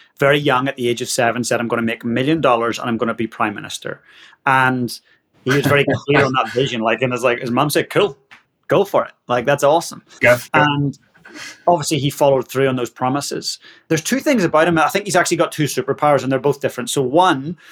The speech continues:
Speaker 1: is a cognitive superpower. He is incredibly sharp.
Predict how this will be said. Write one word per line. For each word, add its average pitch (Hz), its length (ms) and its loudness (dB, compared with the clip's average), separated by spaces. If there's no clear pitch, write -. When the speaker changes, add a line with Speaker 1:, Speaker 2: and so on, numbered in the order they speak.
Speaker 1:
is 143 800 0
a 147 100 0
cognitive 147 1000 -2
superpower. 131 680 0
He 180 360 0
is 143 280 -2
incredibly 143 920 -2
sharp. - 560 -2